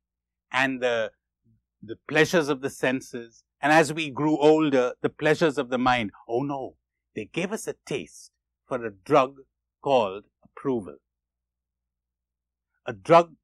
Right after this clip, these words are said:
called success. A drug called making it to the top, achieving, affirmation, triumph, victory. They gave us power,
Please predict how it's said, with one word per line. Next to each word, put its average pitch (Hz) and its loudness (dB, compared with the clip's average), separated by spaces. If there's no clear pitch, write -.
called 135 4
success. - -8
A 120 -6
drug 151 4
called 139 4
making 151 -2
it 170 -8
to 170 -8
the 147 -10
top, 180 4
achieving, 147 -8
affirmation, 147 2
triumph, 156 4
victory. 107 -4
They 117 -8
gave 165 -8
us - -12
power, 160 6